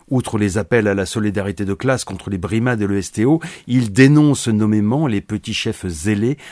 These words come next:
qui font turbiner les prolos pour le compte de l'Allemagne nazie,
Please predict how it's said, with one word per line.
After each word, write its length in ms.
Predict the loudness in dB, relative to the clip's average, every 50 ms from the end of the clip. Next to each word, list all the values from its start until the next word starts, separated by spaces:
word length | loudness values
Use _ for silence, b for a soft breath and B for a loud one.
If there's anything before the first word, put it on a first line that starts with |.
| B B B
qui 100 | -8 -8
font 220 | -6 -4 -4 -4
turbiner 600 | -4 -2 -2 0 0 0 0 0 0 2 0 0
les 120 | 0 -2 -4
prolos 400 | -6 -6 -2 0 0 2 0 0
pour 160 | -2 -2 -2
le 100 | -2 -2
compte 240 | -4 -4 -4 -2 -2
de 80 | 0
l'Allemagne 400 | -2 -2 -2 -2 -2 -2 -2 -2
nazie, 380 | -2 -2 -4 -4 -6 -8 -8